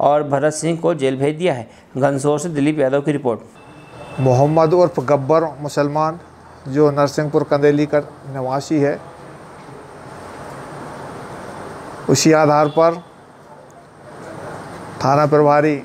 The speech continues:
Speaker 2: छपारा और टीम के द्वारा नरसिंहपुर में कैंप करके प्रकरण की विवेचना की गई।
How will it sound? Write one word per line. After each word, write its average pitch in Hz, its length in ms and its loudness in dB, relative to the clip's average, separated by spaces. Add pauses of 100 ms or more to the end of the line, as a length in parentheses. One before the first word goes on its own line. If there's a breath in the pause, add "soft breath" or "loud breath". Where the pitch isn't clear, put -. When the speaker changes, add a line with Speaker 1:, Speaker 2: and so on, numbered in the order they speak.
(520)
Speaker 2:
छपारा 151 600 0 (500)
और 131 300 -2 (180)
टीम 147 200 2
के 147 120 2
द्वारा 147 460 4 (1400)
नरसिंहपुर 147 520 2
में 147 160 0
कैंप 147 360 2
करके 151 520 2 (1000)
प्रकरण 147 320 2
की 143 100 2
विवेचना 143 540 2
की 151 240 2
गई। 170 200 4